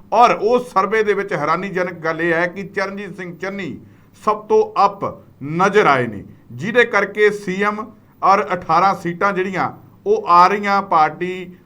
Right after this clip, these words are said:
ਅ, ਜਿਹੜੀ ਆਮ ਆਦਮੀ ਪਾਰਟੀ ਆ, ਉਹਨਾਂ ਨੂੰ ਸਰਵੇ ਦੇ ਵਿੱਚ ਤਾਂ ਚਿੰਤਾ ਹੈ। ਤਾਂ ਇਸ ਕਰਕੇ ਕਹਿੰਦੇ ਆ ਕਿ ਆਮ ਆਦਮੀ ਪਾਰਟੀ ਦੀ ਸੀਨੀਅਰ ਲੀਡਰਸ਼ਿਪ ਨੇ ਇਹ ਮਨ ਬਣਾ ਲਿਆ ਕਿ ਭਗਵੰਤ ਮਾਨ ਦਾ ਹੁਣ ਪੰਜਾਬ ਦੇ ਅੰਦਰ ਵਿਰੋਧ ਹੈ ਔਰ ਉਹਨਾਂ ਨੂੰ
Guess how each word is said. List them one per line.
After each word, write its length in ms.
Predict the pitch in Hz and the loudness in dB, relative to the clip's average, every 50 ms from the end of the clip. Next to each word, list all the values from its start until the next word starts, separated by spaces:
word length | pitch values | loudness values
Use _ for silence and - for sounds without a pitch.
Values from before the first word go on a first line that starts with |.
| _ - 147 156 160 160 160 | _ -4 -2 0 2 2 0
ਅ, 20 | 156 | -2
ਜਿਹੜੀ 460 | 151 165 170 180 185 180 180 175 175 147 | -2 -4 -4 -4 -4 -4 -6 -6 -4 -2
ਆਮ 160 | 151 156 165 | -2 -2 -2
ਆਦਮੀ 180 | 170 170 180 | -4 -4 -6
ਪਾਰਟੀ 460 | 180 175 165 151 151 147 151 180 175 175 | -6 -2 2 2 2 2 0 -4 -2 -2
ਆ, 40 | |
ਉਹਨਾਂ 260 | 170 170 175 185 196 196 | -2 -2 -4 -6 -6 -6
ਨੂੰ 80 | 185 | -6
ਸਰਵੇ 340 | 160 - 156 147 147 170 175 | -8 -6 -6 -6 -4 -4 -4
ਦੇ 80 | 170 160 | -4 -4
ਵਿੱਚ 180 | 156 165 165 | -6 -10 -12
ਤਾਂ 260 | - - 180 175 175 165 - - _ _ _ _ _ | -6 -2 0 0 0 0 -4 -14 _ _ _ _ _
ਚਿੰਤਾ 420 | - 214 208 208 - 220 196 160 | -2 0 0 2 6 6 6 6
ਹੈ। 140 | 120 95 - - - _ _ - | 6 2 -4 -16 -20 _ _ -6
ਤਾਂ 100 | - 190 | -6 -6
ਇਸ 280 | 185 196 214 220 214 214 | 2 2 2 2 2 -2
ਕਰਕੇ 680 | - 220 202 202 196 202 196 196 190 190 196 190 190 - - - _ _ | -2 -2 -2 -2 -2 -6 -2 0 0 0 0 -2 -6 -14 -20 -20 _ _
ਕਹਿੰਦੇ 400 | - 208 233 233 226 220 202 180 | -2 -2 -2 2 2 4 4 4
ਆ 80 | 180 190 | 4 2
ਕਿ 420 | 185 - 202 208 202 202 196 202 - _ _ _ - | -2 -6 -8 -8 -8 -8 -10 -14 -18 _ _ _ 6
ਆਮ 200 | 180 185 190 196 | 6 6 6 4
ਆਦਮੀ 200 | 202 190 208 208 | 0 0 -2 -8
ਪਾਰਟੀ 460 | 175 175 185 165 156 156 151 156 185 | -4 0 2 2 2 2 0 -8 -12
ਦੀ 180 | 180 175 202 190 | -10 -10 -10 -10
ਸੀਨੀਅਰ 440 | - - 214 247 254 254 247 220 | -10 -8 -8 -6 -4 -2 -2 -2
ਲੀਡਰਸ਼ਿਪ 500 | 180 170 156 - 143 135 131 143 127 131 | -2 -4 -6 -6 -10 -12 -10 -10 -10 -10
ਨੇ 160 | 117 110 98 87 - - _ _ _ _ | -10 -14 -14 -16 -20 -20 _ _ _ _
ਇਹ 120 | 190 214 | -2 0
ਮਨ 220 | 208 180 180 180 185 | 2 2 2 2 2
ਬਣਾ 220 | 170 175 165 160 | 0 2 2 2
ਲਿਆ 160 | 165 180 190 | 2 2 0
ਕਿ 140 | 190 190 220 | -2 -4 -8
ਭਗਵੰਤ 520 | 208 - - 180 170 156 143 135 127 131 139 | -12 -12 -12 -6 -6 -4 -4 -6 -10 -10 -4
ਮਾਨ 240 | 147 147 156 156 | -2 -2 -2 0
ਦਾ 120 | 151 165 156 | 0 0 0
ਹੁਣ 180 | 147 156 165 | 0 -2 -10
ਪੰਜਾਬ 480 | 165 - 156 143 135 135 131 127 127 123 | -10 -10 -12 -8 -6 -4 -4 -4 -4 -6
ਦੇ 80 | 143 147 | -10 -12
ਅੰਦਰ 180 | 143 139 139 | -8 -8 -8
ਵਿਰੋਧ 400 | 123 104 110 127 165 220 233 196 | -8 -8 -6 -4 -4 -4 -2 -2
ਹੈ 180 | 185 180 180 - - _ _ _ - - _ | -4 -4 -4 -10 -18 _ _ _ -20 -10 _
ਔਰ 160 | 165 180 196 | 2 2 2
ਉਹਨਾਂ 440 | 202 - - 180 190 196 185 175 165 | 2 0 -6 -8 -2 2 2 2 2
ਨੂੰ 320 | 160 160 180 208 233 - | 0 -6 -6 -8 -8 -12